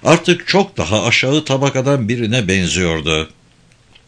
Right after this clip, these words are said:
Jean dostunun kolunu simyasal bir ocak taşında neredeyse kaynama noktasına kadar ısıttığı, güçlendirilmiş şarapla temizlemekte inat etmişti.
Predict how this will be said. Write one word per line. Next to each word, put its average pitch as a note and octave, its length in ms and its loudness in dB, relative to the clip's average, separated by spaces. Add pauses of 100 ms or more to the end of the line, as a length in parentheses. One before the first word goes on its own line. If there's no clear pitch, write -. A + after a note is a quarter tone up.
(720)
Jean D#3+ 380 4
dostunun E3+ 540 2
kolunu F2 380 0
simyasal C#3+ 760 2
bir C3 100 2
ocak A#2+ 460 0
taşında F2 420 0
neredeyse G#2 580 0
kaynama C#3 480 0
noktasına G#2 540 -2
kadar E2+ 220 -2
ısıttığı, F2+ 720 -2 (260)
güçlendirilmiş C#3 920 2
şarapla C#3 540 0
temizlemekte C3 800 -2
inat G2+ 320 2
etmişti. E2 640 -2